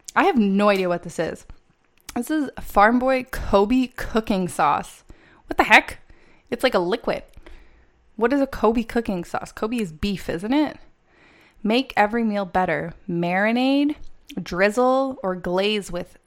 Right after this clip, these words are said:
this flavorful sauce. Okay, so it's like a marinade.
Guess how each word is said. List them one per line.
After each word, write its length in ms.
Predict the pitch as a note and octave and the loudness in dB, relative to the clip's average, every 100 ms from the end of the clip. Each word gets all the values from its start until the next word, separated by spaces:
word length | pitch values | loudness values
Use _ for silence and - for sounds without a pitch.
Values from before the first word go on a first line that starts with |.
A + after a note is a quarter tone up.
| _ - | _ -12
this 180 | F3 | -10
flavorful 540 | - F#3+ F#3+ G3 - F3+ | -4 -2 0 -2 -10 -8
sauce. 360 | - D#3 - - | -2 -2 -2 0
Okay, 240 | G3+ G#3 | 0 0
so 120 | F3+ | -4
it's 100 | F3 | -4
like 100 | F3+ | -4
a 40 | E3+ | -4
marinade. 920 | F3 F3+ F3+ G#3 G3+ E3 - - | -2 0 0 2 0 -2 -6 -10